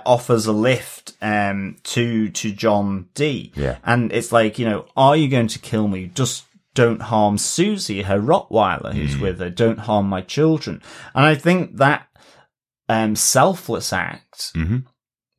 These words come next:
Speaker 1: given the conversation beforehand, I think John Dee realizes that whatever it is, I'm still not entirely sure. Um, I thought the gas station was gonna be the turning,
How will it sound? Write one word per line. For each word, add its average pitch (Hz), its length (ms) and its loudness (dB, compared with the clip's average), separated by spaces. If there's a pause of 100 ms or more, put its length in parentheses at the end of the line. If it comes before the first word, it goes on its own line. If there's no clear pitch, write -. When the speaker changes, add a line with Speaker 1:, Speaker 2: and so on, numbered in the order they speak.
(140)
Speaker 1:
given 139 360 2
the 120 80 0
conversation 110 680 0
beforehand, 101 1000 -4 (480)
I 117 120 -2
think 117 320 -2 (560)
John 127 340 2
Dee 117 280 -2
realizes 107 1400 0
that 101 360 -4 (180)
whatever 127 600 4
it 117 160 4
is, 113 320 0
I'm 107 160 2
still 139 280 2
not 113 180 0
entirely 120 540 2
sure. 101 640 0
Um, 98 320 -4
I 101 140 2
thought 120 220 -2
the 107 80 -4
gas 117 260 0
station 110 580 0
was 95 140 -4
gonna 101 240 0
be 98 240 -2
the 95 220 -4
turning, 104 680 0